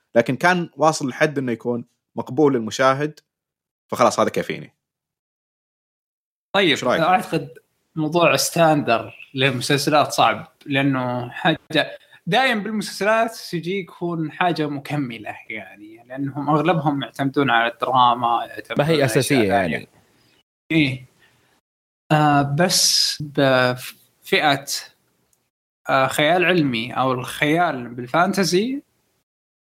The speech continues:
Speaker 2: آه، لازم نشوف لنا، أو حتى الرعب، لازم نشوف لنا ستاندر معين خلاص اللي ما ي-، وم-، وصعب إن ن-، نقدر نلقى، لأنهم الشبكات يختلفون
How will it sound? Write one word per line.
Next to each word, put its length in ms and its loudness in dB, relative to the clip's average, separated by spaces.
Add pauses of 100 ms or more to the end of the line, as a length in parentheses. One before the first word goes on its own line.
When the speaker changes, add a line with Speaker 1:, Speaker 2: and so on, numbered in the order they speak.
(420)
Speaker 2:
آه، 840 0 (200)
لازم 340 2
نشوف 240 -2
لنا، 160 0
أو 180 4
حتى 280 -2
الرعب، 420 2 (380)
لازم 280 2
نشوف 280 0
لنا 240 -4
ستاندر 800 -2 (760)
معين 800 0
خلاص 480 -2
اللي 240 -8
ما 560 0
ي-، 180 -6 (920)
وم-، 260 0
وصعب 400 4
إن 140 -4
ن-، 520 0
نقدر 320 -2
نلقى، 380 0
لأنهم 720 0 (420)
الشبكات 540 0
يختلفون 840 -4